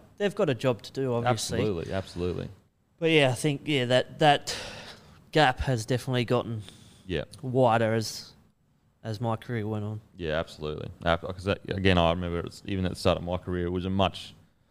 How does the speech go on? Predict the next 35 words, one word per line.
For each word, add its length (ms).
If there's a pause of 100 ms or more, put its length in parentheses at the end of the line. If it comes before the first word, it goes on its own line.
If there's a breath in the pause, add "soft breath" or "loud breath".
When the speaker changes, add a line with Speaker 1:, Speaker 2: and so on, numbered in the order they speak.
(180)
Speaker 2:
friendlier 500
relationship. 500
Speaker 1:
Mm. 40
Speaker 2:
They 60
were 80
almost 300
your 100
mate. 400
Like, 200
they, 140
Speaker 1:
Yeah. 280
Speaker 2:
yeah. 300 (100)
And 140
again, 240
I'm 100
not 80
saying 200
that 80
they're 80
not 120
your 80
mate 180
now, 360 (480 soft breath)
um, 500
but 120
you're 120
right. 240
They 100
got 140
a 40
job 240
to 60
do, 360
and 140
we 60